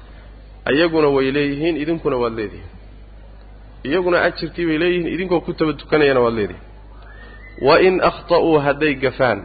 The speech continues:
oo ay wax qasaan, oo iyagii khaldan yihiin, wuxuu nabigu yidhi sal alla alay wasalam, "Falakum wa calayhim."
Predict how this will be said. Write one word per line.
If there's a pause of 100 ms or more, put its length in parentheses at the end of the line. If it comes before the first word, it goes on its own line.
(1500)
oo
ay
wax
qasaan, (1040)
oo
iyagii
khaldan
yihiin, (760)
wuxuu
nabigu
yidhi
sal
alla
alay
wasalam,
"Falakum (640)
wa
calayhim."